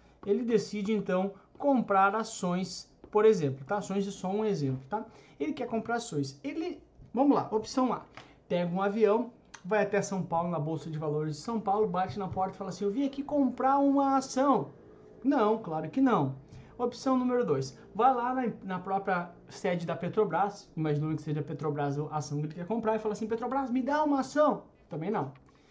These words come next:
Ele tem que ir num lugar chamado Bolsa de Valores, onde é o lugar centralizado pra comprar e vender ações. É um local só centralizado. Só que ele não precisa ir fisicamente, porque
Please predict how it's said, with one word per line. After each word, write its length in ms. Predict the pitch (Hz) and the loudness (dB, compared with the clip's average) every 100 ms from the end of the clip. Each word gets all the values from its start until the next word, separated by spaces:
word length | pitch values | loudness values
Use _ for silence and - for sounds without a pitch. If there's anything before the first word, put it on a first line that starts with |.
| - - | -20 -16
Ele 240 | - 359 403 | -8 -4 -2
tem 220 | 220 175 | -2 -2
que 140 | 139 | -2
ir 40 | 160 | -2
num 140 | 160 | 0
lugar 460 | 151 147 208 180 - | 0 2 4 2 0
chamado 400 | - 190 165 170 | -6 0 0 0
Bolsa 580 | 175 160 170 165 143 165 | -2 2 2 2 0 -4
de 140 | 143 | -2
Valores, 580 | 170 208 160 180 220 - - - - | 0 0 -2 -4 -6 -14 -20 -20 -2
onde 540 | 269 226 233 240 285 226 | 6 6 6 2 -2 2
é 80 | |
o 100 | 214 | 4
lugar 300 | 220 208 214 | 4 4 0
centralizado 1200 | 214 - 311 330 285 - 302 277 254 196 190 220 | -2 -6 -4 -4 -6 -4 -2 0 0 2 2 2
pra 180 | 254 247 | -2 -6
comprar 640 | - 262 233 - 262 330 | -4 -2 -2 0 0 0
e 60 | 311 | -2
vender 280 | 302 277 269 | 2 2 2
ações. 460 | 302 - 180 - - | -4 -6 -6 -10 -6
É 40 | |
um 120 | 254 277 | 0 2
local 260 | 277 247 | 0 -2
só 140 | 240 240 | -8 -12
centralizado. 580 | 233 247 262 226 165 - - - - | -12 -10 -6 -4 -6 -8 -20 -20 -10
Só 160 | 285 | -6
que 80 | 285 | 2
ele 100 | 294 | 6
não 120 | 285 | 6
precisa 340 | 269 - 285 294 | 4 0 -2 0
ir 140 | 269 | -2
fisicamente, 800 | - 240 220 233 214 196 160 - | -2 -6 -4 -4 -2 -2 -4 -8
porque 360 | - 151 180 | -14 -8 -8